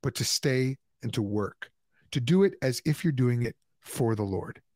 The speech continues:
You can check out Juan's work with Love Life Chicago, and especially the forty-week journey to help end abortion in Chicago. Definitely check that out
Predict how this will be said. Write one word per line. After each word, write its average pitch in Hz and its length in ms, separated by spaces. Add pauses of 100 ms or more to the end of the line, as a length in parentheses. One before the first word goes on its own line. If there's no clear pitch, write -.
(1080)
You 147 100
can 151 100
check 180 220
out 180 140
Juan's 160 360
work 160 300
with 120 180
Love 143 300
Life 135 300
Chicago, 170 600
and 127 100
especially 160 580
the 117 260 (300)
forty-week 165 560
journey 139 340
to 135 120
help 135 260 (100)
end 143 260
abortion 135 600
in 123 100
Chicago. 160 540 (340)
Definitely 170 460
check 120 260
that 101 140
out 170 240